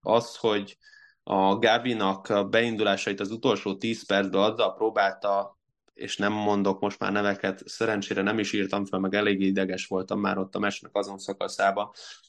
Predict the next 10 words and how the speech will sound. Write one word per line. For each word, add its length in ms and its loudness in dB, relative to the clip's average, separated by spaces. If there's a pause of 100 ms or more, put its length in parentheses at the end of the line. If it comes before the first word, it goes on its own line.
(640)
Konkrétan 960 4 (280)
ütögették 760 2
a 80 2
hátát, 800 2 (1500)
nyakmagasságba, 1400 2
könyökkel 560 0
hadonáztak. 920 0 (360)
Tehát, 180 -4
hogy 220 0 (160)
nem 380 0